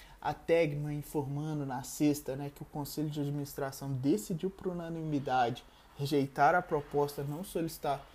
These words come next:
é, não solicitada, né, de combinação de negócios pela J S L.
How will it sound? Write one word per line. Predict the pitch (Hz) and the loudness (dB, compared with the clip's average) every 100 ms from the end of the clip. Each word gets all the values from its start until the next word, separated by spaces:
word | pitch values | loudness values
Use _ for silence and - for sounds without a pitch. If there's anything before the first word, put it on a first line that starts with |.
| - - - | -20 -20 -18
é, | - 131 135 135 131 | -8 -4 -2 -2 -2
não | 131 151 | -2 -2
solicitada, | 190 185 - - 151 196 156 | 0 0 -2 -2 0 2 2
né, | 147 156 | 0 -2
de | |
combinação | - 156 143 143 131 - 135 135 | -2 0 0 0 -6 -8 -8 -8
de | 139 | -6
negócios | 135 120 120 127 - | -4 -4 -4 -8 -8
pela | - 139 127 | -4 -2 -2
J | 127 127 127 | -2 -6 -6
S | 123 - | -8 -4
L. | 127 127 151 196 | -4 0 2 2